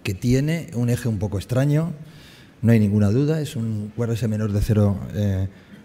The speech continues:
doce segundos, pero fíjense, cuando analizo despacito este electrocardiograma, tengo una figura de disociación auriculoventricular y encima captura de, eh, una captura sinusal. Esto no era una taquicardia,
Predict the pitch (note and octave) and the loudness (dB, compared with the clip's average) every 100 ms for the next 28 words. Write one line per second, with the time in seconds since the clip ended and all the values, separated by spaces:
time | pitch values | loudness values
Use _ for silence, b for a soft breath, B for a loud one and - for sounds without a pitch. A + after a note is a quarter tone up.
0 | - G2+ B2 A#2+ D3+ E3+ E3 E3+ E3+ B | -8 -2 0 4 4 4 4 2 0 B
1 | B B - C3+ D#3+ F3 D#3+ - E3+ - | B B 0 2 2 2 2 2 0 0
2 | - - - - - C3+ C3 B2+ C3+ E3+ | -10 -20 -20 -20 -4 0 2 2 2 2
3 | F3 D#3+ - C#3 - G3 D#3+ C#3+ C#3+ A#2+ | 2 2 2 -2 0 -2 -2 -2 0 0
4 | A#2+ A2+ A#2 A#2 B2+ C3 C3 B B B | 0 -2 0 0 0 0 -2 B B B
5 | - C3+ C3 B2+ - D#3 D3+ C3 B2 C3 | -4 0 0 -2 -4 -4 -4 -2 0 2
6 | C3+ C3 A#2 C3+ C3 B2 A#2 - B2+ C3+ | 0 -2 -2 -2 -2 -2 -4 -4 -2 0
7 | A2 B2+ B2+ A#2+ A2+ A#2+ A#2 A#2+ B2 - | 0 0 2 0 0 -2 0 0 -2 -4
8 | - A#2+ A#2 A#2 C#3+ C#3+ B2 A2+ - C3+ | -10 -4 -4 -2 -4 -4 -4 -6 -2 0
9 | C3 C3 B B B - A2 B2+ B2+ A#2+ | 0 -2 B B B -8 0 2 2 -4
10 | - - - A#2+ A2+ G2 B2 A2 G#2+ A2+ | -16 -20 -10 -4 -2 0 -2 -2 -2 0
11 | G#2 G#2 F#2+ F#2 G#2+ A2 - C3+ - A#2 | -2 -2 -8 -8 -10 -10 -6 -6 -4 -4
12 | C#3 D#3 C3 B2 A#2+ B2 A2 G#2 G2 A2+ | -4 -2 -2 0 0 0 -2 -2 -2 -2
13 | A2 G#2 | -2 -4